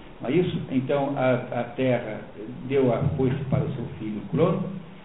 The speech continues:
que se, que, que ficou oculto de tocaia, e com, disse para ele o que, que ele ia fazer com a foice.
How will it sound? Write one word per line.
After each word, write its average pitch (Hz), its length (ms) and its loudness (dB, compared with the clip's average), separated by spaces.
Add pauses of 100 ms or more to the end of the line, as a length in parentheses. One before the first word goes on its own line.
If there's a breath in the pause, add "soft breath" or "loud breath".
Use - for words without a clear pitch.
(140 loud breath)
que 123 120 -6 (140)
se, 127 420 4 (100)
que, 120 520 0
que 120 80 0
ficou 120 520 0
oculto 165 300 4
de - 100 0
tocaia, 139 680 0 (480 loud breath)
e 151 460 2 (300)
com, 151 200 4 (200)
disse 165 240 0
para - 160 4
ele - 120 4
o - 40 0
que, 185 120 0
que 175 120 -4
ele 160 100 -2
ia 156 80 0
fazer 139 220 -4
com 156 100 -2
a 143 80 0
foice. 127 260 -2